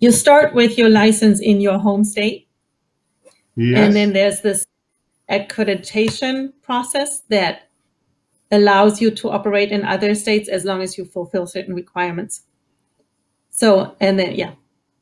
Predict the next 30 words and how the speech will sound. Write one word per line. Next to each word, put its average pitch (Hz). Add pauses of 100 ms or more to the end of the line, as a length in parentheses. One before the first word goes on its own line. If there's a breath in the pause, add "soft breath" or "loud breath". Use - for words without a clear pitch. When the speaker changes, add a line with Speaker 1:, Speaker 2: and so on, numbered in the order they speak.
(100)
Speaker 1:
that's 185
pretty 175
much. - (1500)
Speaker 2:
Okay, -
so 156
th-, 180
th-, -
you 170
have 185
their 160
Speaker 1:
Yeah. - (140)
Speaker 2:
arbitrage 190
possibilities -
Speaker 1:
No, 247
Speaker 2:
as 240
Speaker 1:
it 269
Speaker 2:
well? 285
Speaker 1:
is, 240 (100)
yeah, 165
it 214
is. 208 (960)
Sorry? 233 (1000)
Speaker 2:
You 147
have 165
arbitrage 190
possibilities 202 (320)
in 190
those 175
fifty 180
states? 202